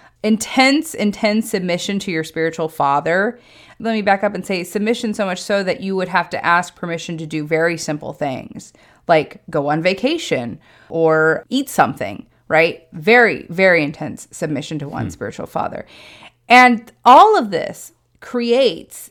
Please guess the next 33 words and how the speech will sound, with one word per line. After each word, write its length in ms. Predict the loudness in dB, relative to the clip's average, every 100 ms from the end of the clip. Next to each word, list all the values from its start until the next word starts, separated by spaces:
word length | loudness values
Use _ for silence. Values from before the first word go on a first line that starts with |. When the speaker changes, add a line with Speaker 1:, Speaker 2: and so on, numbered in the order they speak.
| -12
Speaker 1:
a 40 |
sort 200 | -6 -2
of 100 | 0
militarized 1120 | 0 -2 -2 -4 -4 -2 0 0 -2 -6 -10 -12
religious 440 | -10 -8 -10 -10
atmosphere. 880 | -2 -2 -2 -8 -14 -14 -12 -14 -16 _ _
This 260 | -4 -4 -4
is 100 | -4 -2
attractive 640 | 2 2 2 -2 -4 -4
for 140 | -4 -4
males 400 | -2 -2 -4 -4
who 80 |
are 80 | -6
looking 460 | -6 -8 -6 -8 -8
to 160 | -10
sort 160 | -8 -8
of 100 | -8 -4
amplify 580 | -2 -2 -2 0 0
their 140 | 0 -4
spiritual 340 | -4 -4 -6
commitment 560 | -6 -4 -4 -6 -8 -10 _ _ _ -6
but 160 | -6 4
also 520 | 4 4 2 0 0
really 640 | -6 -8 -4 -2 -2 -4
focus 560 | -6 -4 -4 -2 -8 -6
in 160 | -6 -4
on 140 | -4
that 200 | -6 -6
sort 140 | -8
of 120 | -10 -10
patriarchal 800 | -12 -10 -6 -2 -2 -4 -8
practice, 800 | -14 -6 -6 -6 -14 -18 -16 -8
right? 380 | -4 -2 -2 -6